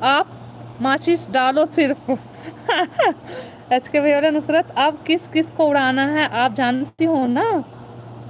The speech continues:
टे-, टेक केयर एचके। किंग बेटा हंस रहे हैं। नुसरत जी बोली, "हाँ, थोड़ा तोबा है।"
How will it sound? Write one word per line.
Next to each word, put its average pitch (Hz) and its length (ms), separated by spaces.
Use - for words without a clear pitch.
टे-, - 100
टेक 254 160
केयर 302 540
एचके। 254 460
किंग 269 340
बेटा 247 240
हंस 262 200
रहे 247 180
हैं। 247 280
नुसरत 269 220
जी 247 60
बोली, 247 120
"हाँ, 269 240
थोड़ा 240 360
तोबा 240 320
है।" 208 280